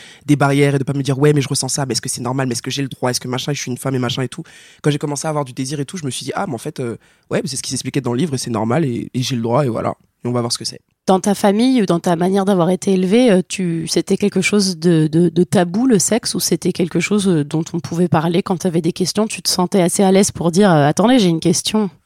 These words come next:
Speaker 1: Bah, en fait, c'était tabou avec mon père. J'en ai jamais discuté avec mon père. Et avec ma mère, c'était, comme je t'ai dit, bah, beaucoup plus chill. La première fois que je l'ai fait, bah, en fait, je suis allée la voir. On n'avait jamais parlé de sexualité avant. Je suis allée la voir, je lui ai dit, « Ah, en fait, euh, mon chéri, il est venu aujourd'hui et tout. » On l'a fait.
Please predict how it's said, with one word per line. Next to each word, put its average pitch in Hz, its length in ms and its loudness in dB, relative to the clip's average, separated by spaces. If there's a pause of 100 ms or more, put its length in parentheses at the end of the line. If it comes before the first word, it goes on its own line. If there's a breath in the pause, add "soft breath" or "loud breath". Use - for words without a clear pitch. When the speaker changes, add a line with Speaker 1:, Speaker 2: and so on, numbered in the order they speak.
(240)
Speaker 1:
Bah, 143 180 2
en 147 100 0
fait, 185 240 -2
c'était 147 280 -2
tabou 147 340 0
avec 135 200 0
mon 127 100 0
père. 180 320 -2 (100)
J'en 127 140 -4
ai 127 100 -4
jamais 143 540 -2
discuté 135 260 -4
avec 131 80 -2
mon 127 120 -2
père. 175 280 0
Et 135 60 2
avec 139 180 2
ma 151 80 4
mère, 190 140 0
c'était, 139 580 2
comme 143 120 0
je - 60 -10
t'ai 143 80 -6
dit, 151 80 -6
bah, 135 120 0
beaucoup 131 200 -6
plus 135 140 -10
chill. 175 320 -2 (320 loud breath)
La 135 80 2
première 165 220 2
fois 180 100 2
que 151 60 -2
je 147 40 -2
l'ai 147 80 2
fait, 175 280 2
bah, 139 80 2
en - 20 0
fait, 175 220 -2
je - 40 -8
suis 147 100 0
allée 139 60 2
la 131 120 0
voir. 143 340 0
On 143 80 2
n'avait 131 180 -2
jamais 165 440 0
parlé 143 200 2
de - 60 -6
sexualité 131 400 -6
avant. 120 240 -4
Je - 80 -18
suis 131 80 -6
allée 127 60 -4
la 123 40 -4
voir, 135 160 -2
je 143 60 -8
lui 139 60 -6
ai - 20 -16
dit, « - 100 -10
Ah, 285 100 -2
en 294 60 -6
fait, 269 240 -8
euh, 208 140 -2
mon 208 80 -4
chéri, 226 200 -8
il - 20 -6
est 196 40 -4
venu 202 100 -4
aujourd'hui 190 240 -4
et - 20 -4
tout. » 220 160 -8
On 156 80 0
l'a 156 100 4
fait. - 240 -2